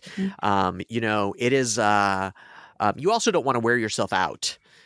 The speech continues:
Speaker 1: Right.
Speaker 2: It's so easy to wear yourself out at Disney. Even now, I still find it's easy to wear myself out
Speaker 1: Yep.
Speaker 2: at Disney. Um, don't wear yourself out. You won't enjoy it. Take the afternoon off.
Speaker 1: Mm-hmm.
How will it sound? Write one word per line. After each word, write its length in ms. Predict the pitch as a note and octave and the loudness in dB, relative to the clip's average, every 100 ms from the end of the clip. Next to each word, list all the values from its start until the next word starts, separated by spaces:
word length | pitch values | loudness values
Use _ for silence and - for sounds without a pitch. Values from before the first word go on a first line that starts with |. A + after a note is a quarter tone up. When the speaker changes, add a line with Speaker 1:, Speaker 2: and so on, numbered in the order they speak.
| _ | _
Speaker 1:
Right. 200 | - - - | -4 -4 -4
Speaker 2:
It's 100 | - | -4
so 260 | F3+ E3+ | 0 2
easy 160 | D#3 C3+ | 0 0
to 80 | A2+ | -2
wear 360 | G2+ A#2 B2 | 0 2 2
yourself 440 | B2 B2 - A2+ A2 | 0 -2 0 -2 0
out 180 | G#2 G2 | 0 -2
at 80 | |
Disney. 280 | F2+ G2 E2+ | -6 -8 -10
Even 420 | F2 B2+ F3+ F#3 D3+ | -6 -2 -2 -2 -2
now, 400 | C3+ C#3+ G#2 D#2 | 0 0 0 -2
I 180 | E2 | -4
still 380 | A2 - A#2 A2 | -4 0 2 0
find 580 | - A2 G2 F2+ F2+ E2+ | 0 -2 -2 -4 -8 -12
it's 200 | E2 - | -8 -6
easy 220 | G#2+ G2 | -6 -6
to 80 | F#2 | -6
wear 180 | F#2 F#2 | -6 -4
myself 400 | F#2+ - F2+ - | -6 -4 -4 -2
out 260 | E2 E2 - | -2 -4 -2
Speaker 1:
Yep. 140 | E3 G3+ | -2 -2
Speaker 2:
at 140 | - | -6
Disney. 480 | - D#3+ - D#2 - - - - - - | -6 -6 -8 -12 -14 -20 -20 -20 -6 -2
Um, 340 | F#2+ F2+ F2+ - | -2 -2 -12 0
don't 360 | B2 C3+ C#3+ B2 | 2 2 0 0
wear 200 | B2 B2 | 0 0
yourself 420 | A2+ G#2+ A2+ G#2 | -2 0 -2 0
out. 240 | G#2+ G#2 G#2+ | 2 0 0
You 120 | G#2 | -2
won't 200 | A2 A#2+ | 0 -2
enjoy 280 | A2+ A#2+ G2+ | -2 -2 -2
it. 80 | E2+ - | -4 -8
Take 300 | - D3+ - | -2 -2 0
the 140 | E3+ | 2
afternoon 460 | C3+ B2+ - A#2+ A#2 | 2 2 -2 -2 0
off. 420 | A2 G2 D#2 - G3 | 2 0 -2 -6 -4
Speaker 1:
Mm-hmm. 380 | F3 F3+ E3 | -2 -2 -2